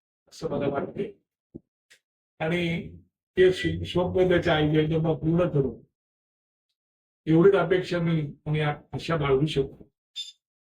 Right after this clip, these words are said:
त्याला माझ्या मनापासून, मनापासून खूप खूप शुभेच्छा आहेत.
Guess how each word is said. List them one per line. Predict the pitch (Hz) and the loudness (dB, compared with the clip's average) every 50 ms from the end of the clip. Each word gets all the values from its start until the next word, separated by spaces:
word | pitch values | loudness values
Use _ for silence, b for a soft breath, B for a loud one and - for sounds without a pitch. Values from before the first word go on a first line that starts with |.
| _ _ _ _ _ _ _ _ | _ _ _ _ _ _ _ _
त्याला | 151 156 156 165 170 170 | 0 2 4 4 2 2
माझ्या | 160 160 156 170 175 170 | 2 0 2 2 2 2
मनापासून, | 160 156 156 170 175 175 175 170 165 - - 180 - | 0 0 0 -2 -2 -2 -4 -8 -8 -8 -10 -10 -8
मनापासून | 165 165 165 151 165 165 165 170 151 - 170 170 165 - - | -8 -8 -6 -4 -4 -4 -4 -4 -4 -4 -4 -6 -6 -6 -4
खूप | 165 175 165 - - | -2 -2 -2 0 2
खूप | 196 202 165 | 2 2 2
शुभेच्छा | - - 151 147 165 160 - - - 165 | 0 -4 -2 0 0 0 0 -2 -4 -4
आहेत. | 139 131 123 123 135 | -4 -4 -4 -4 -6